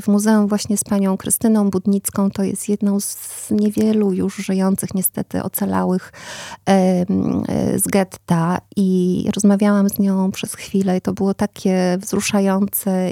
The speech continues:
i przejmujące, kiedy ona mówi, że mimo swojego wieku, ona miała dwanaście lat, kiedy, e, wybuchło powstanie w getcie, więc możemy sobie policzyć, ile pani Krystyna ma lat. Ona mówi, że, mm, że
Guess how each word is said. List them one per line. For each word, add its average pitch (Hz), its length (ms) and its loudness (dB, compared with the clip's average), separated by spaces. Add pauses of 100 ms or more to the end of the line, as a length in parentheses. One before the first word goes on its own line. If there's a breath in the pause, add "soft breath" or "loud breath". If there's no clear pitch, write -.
i 180 400 2 (500 loud breath)
przejmujące, 214 760 4
kiedy 190 240 -2
ona 214 220 4
mówi, 214 320 2
że 208 360 2
mimo 214 260 6
swojego 220 460 4
wieku, 202 260 2
ona 190 160 2
miała 196 160 4
dwanaście 202 480 4
lat, 190 280 2
kiedy, 175 420 0 (400 loud breath)
e, 190 120 2
wybuchło 190 420 2
powstanie 190 540 0
w 185 80 0
getcie, 185 400 2
więc 196 200 4 (120)
możemy 190 340 4
sobie 170 240 0
policzyć, 175 600 -4
ile 170 200 -2
pani 165 320 -4
Krystyna 175 500 -2
ma 160 140 0
lat. 160 420 -2
Ona 190 180 2
mówi, 190 320 0
że, 185 280 0 (540 loud breath)
mm, 190 400 4 (240)
że 202 280 2